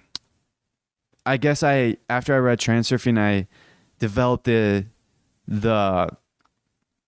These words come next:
ability to not just instantly dismiss things that were outside of my worldview.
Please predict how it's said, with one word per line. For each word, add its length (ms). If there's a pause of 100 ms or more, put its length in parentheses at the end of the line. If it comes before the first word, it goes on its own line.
(280)
ability 840 (140)
to 340
not 560
just 380
instantly 380
dismiss 640
things 400
that 120
were 100
outside 360
of 40
my 80
worldview. 580